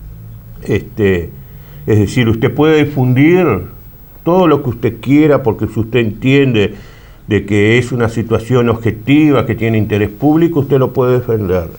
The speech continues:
lo puede difundir. Solo que usted lo haga con real malicia. Si lo hace con real malicia, usted puede ser condenado por difamación e injuria.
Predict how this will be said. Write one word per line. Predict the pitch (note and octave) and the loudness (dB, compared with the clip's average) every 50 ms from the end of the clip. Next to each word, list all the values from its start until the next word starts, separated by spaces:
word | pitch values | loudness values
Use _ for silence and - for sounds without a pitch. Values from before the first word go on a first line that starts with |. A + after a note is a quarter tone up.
| - | -2
lo | A#2 A2+ G2+ | 0 0 2
puede | A2 C3+ C3+ C3+ C3+ | 4 4 4 6 4
difundir. | C3 B2 A#2 - - A2+ G#2+ G2 F#2 F#2 E2+ E2+ E2+ - - - - - - - - - - - - - - - - - - - - - - - - - - - | 4 2 0 -2 -2 -2 0 0 0 0 -2 -2 -4 -6 -14 -20 -20 -20 -20 -20 -20 -20 -20 -20 -20 -20 -20 -20 -20 -20 -20 -20 -20 -20 -20 -20 -20 -20 -20 -20
Solo | - - - - D3 C#3 D3 D3 D3 | -20 -8 0 2 4 4 6 4 4
que | D3 D3+ | 4 0
usted | C#3 C#3+ C#3+ D3 D3 | 0 0 2 2 4
lo | C#3+ C3+ C3+ | 4 6 6
haga | C3+ C#3 C#3+ C#3+ C#3 | 6 6 4 2 2
con | C#3+ C3+ B2+ A#2 | 2 0 2 2
real | A#2+ A#2+ A#2+ A#2+ B2 B2+ | 2 4 4 4 4 2
malicia. | C3+ C3+ B2+ A#2+ A#2 A2+ G#2+ - - A2 F#2+ | 2 2 2 2 2 0 0 -2 -2 -4 -4
Si | - - B2 | -4 -4 -2
lo | A#2 C3 C#3 | 2 2 2
hace | E3 E3 - F3+ - | 2 2 0 -4 -2
con | - D3+ C3+ B2 | 0 0 2 2
real | B2 B2+ C3 C3+ C3 | 4 4 2 2 2
malicia, | B2+ B2 A#2 B2 C#3+ D3+ C#3 - D3+ D#3+ D3 A#2 | 2 2 2 2 2 0 0 0 2 2 4 2
usted | A#2 - - A#2 | 2 0 -2 -4
puede | - B2+ B2+ B2 | -2 -2 -2 -2
ser | - - B2+ B2 | -2 -2 -4 -4
condenado | - B2 B2 B2+ C3 B2 B2 A#2+ A#2 A#2 A#2 A2 | -2 -4 -4 -2 -2 0 0 0 2 2 0 0
por | G2+ B2 A#2+ | -2 -4 -6
difamación | A#2 A2 A#2 A2+ G#2+ G2+ F#2+ - G#2+ G2+ G2 G#2 | -6 -4 -4 -4 -4 -4 -6 -6 -6 -6 -4 -4
e | G#2+ | -4
injuria. | G#2+ A2 A2 - F#2 F2+ D#2 C#2 | -6 -8 -8 -8 -8 -8 -8 -10